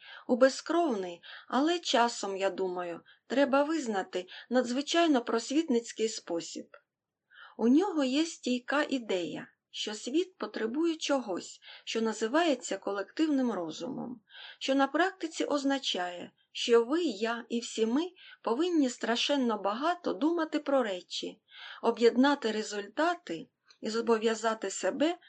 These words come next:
бути безсоромно і наполегливо ясними і правдивими. Підтримувати і поважати, я припускаю, досконалу орду професорів, письменників, художників і неохайних людей з важким характером,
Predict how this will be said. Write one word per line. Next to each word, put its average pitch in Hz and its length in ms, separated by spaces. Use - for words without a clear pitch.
бути 262 360
безсоромно 220 880
і 220 80
наполегливо 220 800
ясними 262 640
і 269 80
правдивими. 165 840
Підтримувати 269 880
і 220 60
поважати, 214 800
я 190 180
припускаю, 170 840
досконалу 285 640
орду 254 420
професорів, 185 840
письменників, 196 1000
художників 196 960
і 247 160
неохайних 233 840
людей 226 500
з - 120
важким 311 440
характером, 170 800